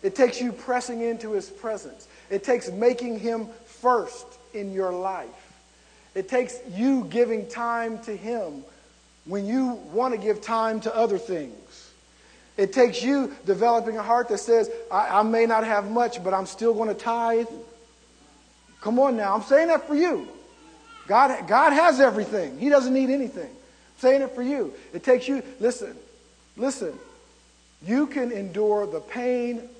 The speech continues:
of discipline or the pain of regret.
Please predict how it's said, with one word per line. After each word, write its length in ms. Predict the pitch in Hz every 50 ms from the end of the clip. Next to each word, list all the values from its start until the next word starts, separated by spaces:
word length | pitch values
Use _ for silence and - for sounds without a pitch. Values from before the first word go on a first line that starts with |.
| - -
of 160 | 165 156 143 131 - -
discipline 640 | - 220 285 277 - 285 294 294 294 294 294 294 269 - - - - _ _ _ _ _ _ _
or 140 | - 170 165
the 140 | 147 151 135
pain 540 | - - - 220 226 226 226 226 226 226 226
of 240 | - 180 185 170 175
regret. 560 | 175 175 156 143 156 160 127 - - -